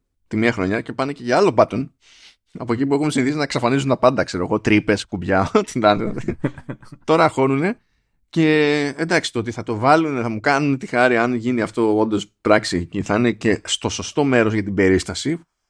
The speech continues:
Speaker 1: Γιατί πραγματικά έτσι όπως είναι τώρα το action button, αν το κάνεις για capture, που φαίνεται, δηλαδή, είναι, είναι αυτοκτονικό κατευθείαν.
Speaker 2: Όχι τόσο, εγώ, δηλαδή, το χρησιμοποιώ, δηλαδή, το έχω ορίσει ως, ε, κάμερα, να ανοίγει η κάμερα με αυτό.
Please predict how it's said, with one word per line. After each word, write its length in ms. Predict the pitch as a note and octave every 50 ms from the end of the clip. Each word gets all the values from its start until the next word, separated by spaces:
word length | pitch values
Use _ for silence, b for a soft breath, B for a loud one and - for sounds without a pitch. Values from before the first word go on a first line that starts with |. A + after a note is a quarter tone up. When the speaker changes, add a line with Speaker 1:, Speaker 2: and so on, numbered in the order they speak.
| _ _ _ _ _ _ _ _ _ _ _ _ _ -
Speaker 1:
Γιατί 340 | F#2+ G2 A#2 A2 D#3+ E3+
πραγματικά 420 | D#3+ - C#3+ C#3 C#3 C3 C#3 C#3 D3+
έτσι 120 | D3 -
όπως 200 | B2+ - - -
είναι 140 | D3+ C#3 B2+
τώρα 240 | A2+ C3+ B2+ B2 A2
το 140 | - A2 A2
action 260 | A2+ - - G2 F#2
button, 380 | A2 A#2 - - F#2 F2+ F2+ - -
αν 220 | - E2+ A2 A#2
το 100 | - G2+
κάνεις 280 | - - A#2 A#2 A2 F#2+
για 200 | - F2+ D#2+ E2 -
capture, 320 | G2 F2+ - - D3 D3+ E3
που 100 | - B2+
φαίνεται, 760 | A2+ - C3 C#3 C#3+ C#3+ C#3+ C#3+ C#3 C3+ B2+ B2 A#2+ F#2+ D#2+ -
δηλαδή, 460 | - A#2 A2 A2+ G#2+ A#2+ A#2+ B2+ B2+ A#2+
είναι, 180 | B2 C3+ B2
είναι 320 | B2+ C3 - - B2 B2 _ _
αυτοκτονικό 640 | - F2 - - _ - G#2+ G#2+ G#2 - G#2 G#2 F#2+
κατευθείαν. 500 | - G2+ F#2+ G2 G2+ G#2+ G#2+ G#2 - - _ _ _ _ _ _ _ _ _ _ _ _ _ _ _ _ _ _ _ _ _ _
Speaker 2:
Όχι 480 | - C4+ C4 - - D#3 - - E3
τόσο, 340 | - - C3+ G#2+ F2 - -
εγώ, 100 | - A2+
δηλαδή, 180 | B2 B2+ B2 B2+
το 60 | C3+
χρησιμοποιώ, 420 | B2+ - - G#2+ G#2 B2 B2+ A#2+
δηλαδή, 420 | G2 G2+ G2 G2 G#2 A2 A2 A2 G#2+
το 100 | - B2
έχω 120 | A2 A#2
ορίσει 400 | G#2+ G#2+ G#2 G#2+ B2 B2+ B2 -
ως, 220 | F#2+ F2+ - - -
ε, 460 | F#2 F2+ F2 E2+ F2+ F2+ F#2+ F#2+ F#2 - _ _
κάμερα, 400 | - - F#2 F#2 F2+ F2 F2 G2
να 80 | G2
ανοίγει 200 | F#2 F#2 F#2+ F2
η 20 | E2
κάμερα 400 | - G2 F#2 E2 E2 E2 E2 F2
με 80 | F2+
αυτό. 300 | F2 - - F2+ - -